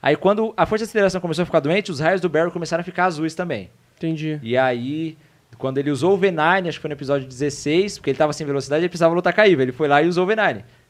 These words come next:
Speaker 1: Deu merda também, ficou com raio
Speaker 2: Uhum.
Speaker 1: azul, ele teve um choque lá e tal. E aí, e, nesse momento no qual ele aparentemente tá conseguindo ligar esse Speed Force artificial,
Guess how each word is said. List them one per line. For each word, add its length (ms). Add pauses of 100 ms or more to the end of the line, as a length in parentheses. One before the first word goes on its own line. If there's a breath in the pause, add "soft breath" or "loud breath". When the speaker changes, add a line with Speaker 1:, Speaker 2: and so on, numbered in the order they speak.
(100)
Speaker 1:
Deu 120
merda 320
também, 300
ficou 180
com 140
raio 220
Speaker 2:
Uhum. 60
Speaker 1:
azul, 520
ele 180
teve 320
um 300
choque 400
lá 220
e 20
tal. 340 (380 soft breath)
E 100
aí, 360 (100)
e, 140 (160)
nesse 280
momento 360 (100)
no 140
qual 180
ele 100
aparentemente 640 (140)
tá 240 (420)
conseguindo 680 (280 soft breath)
ligar 400
esse 100
Speed 180
Force 220
artificial, 720